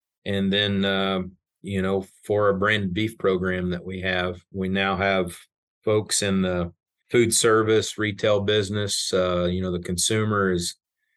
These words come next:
is definitely out there wanting to know more. And, uh, we, we have, you know, papers to cite and, and literature to cite, but we don't, we don't have the actual data. And, and that was something that,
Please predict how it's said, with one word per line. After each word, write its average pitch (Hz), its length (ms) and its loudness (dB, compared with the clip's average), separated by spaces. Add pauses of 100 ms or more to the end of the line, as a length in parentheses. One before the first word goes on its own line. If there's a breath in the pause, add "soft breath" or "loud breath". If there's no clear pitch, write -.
(160)
is 98 60 -6
definitely 104 460 2
out 107 220 0
there 104 200 2
wanting 95 320 -4
to 101 60 -4
know 107 160 2
more. 107 500 2 (840)
And, 92 420 0
uh, 90 320 2 (260)
we, 107 280 -2
we 101 200 2
have, 101 420 0 (440)
you 113 120 -6
know, 107 120 0
papers 113 640 2
to - 100 0
cite 110 500 0
and, 90 200 -6 (520)
and 95 120 2
literature 113 500 4
to 98 80 0
cite, 107 460 0
but 98 120 -6
we 104 140 -4
don't, 110 300 -2
we 110 160 0
don't 113 160 -2
have 98 240 -2
the 92 100 0
actual 92 360 -4
data. 80 420 -2 (260)
And, 87 200 -6
and 90 180 -4
that 98 180 0
was 90 300 -6 (560)
something 104 500 0
that, - 200 0